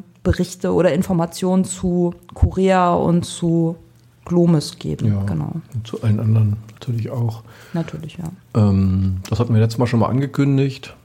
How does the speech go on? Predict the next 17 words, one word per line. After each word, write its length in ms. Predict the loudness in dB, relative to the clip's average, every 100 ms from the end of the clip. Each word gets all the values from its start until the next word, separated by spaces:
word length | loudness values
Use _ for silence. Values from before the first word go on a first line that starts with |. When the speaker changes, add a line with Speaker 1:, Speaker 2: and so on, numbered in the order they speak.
| _
Speaker 2:
<clears throat> 200 | _ _
und 600 | -2 4 4 4 2 0
auch 80 | -4
verlinkt 560 | -2 2 4 2 0 -6
in 60 | -2
der 100 | -2
letzten 280 | -2 -4
Episode. 600 | -2 0 2 4 4 0 -2 -10 -20 -20 -20 -20 -20 _
Das 100 | -8
kann 140 | -2 0
man 120 | 0
sich 120 | -2
dann 160 | -6 -4
dort 220 | -4 -2
noch 60 | -2
mal 120 | -2
anschauen. 540 | -4 -4 -2 -2 -2